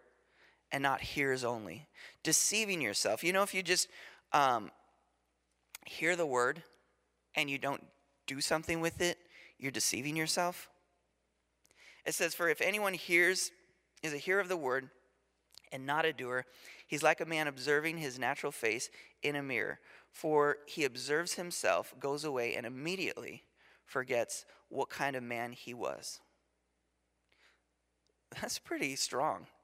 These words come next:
to say. You know, the Word of God is supposed to be like a mirror to you. We use it as a club in church to get people to act straight, right? <laughs> "Line up, it says this," whack.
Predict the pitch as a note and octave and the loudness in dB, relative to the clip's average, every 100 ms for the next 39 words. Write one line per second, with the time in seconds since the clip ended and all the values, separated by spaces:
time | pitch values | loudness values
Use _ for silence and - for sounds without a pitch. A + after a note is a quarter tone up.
0 | _ - C#3+ - E3+ C#3 - - - G3 | _ -10 -4 4 4 4 -4 -14 -4 2
1 | A#3+ B3 F3+ G#3 G#3+ D3+ D3 E3 - - | 6 6 8 8 10 8 8 6 2 2
2 | B2+ - D#3+ E3 D3 - G#2+ G#2 B2 D3 | 0 0 0 4 4 4 -2 0 -2 -2
3 | - D#3+ E3 D#3 F#3 F#3 D#3 B2+ B2 G#2 | -2 0 2 0 0 4 6 6 4 -6
4 | - D#3 C#3 - - - - B2 - E3 | 2 6 6 4 -8 -12 -6 -4 2 6
5 | B2+ A2 - - - - B2+ B2+ - C#3+ | 6 4 -4 -8 -14 -6 0 0 0 -2
6 | A2+ G2 G#2+ - - D#3 F2 - G#2 - | 2 4 4 2 0 2 2 2 2 0
7 | - - - - - D#3+ - D#3 B3+ F4 | -8 -18 -20 -16 -14 -12 -2 8 10 12
8 | F4 - G#3 - D4+ C#4 G#3 E4+ F#3 - | 10 8 2 8 8 8 6 6 6 0
9 | - G#3+ - - - | -6 2 2 0 -16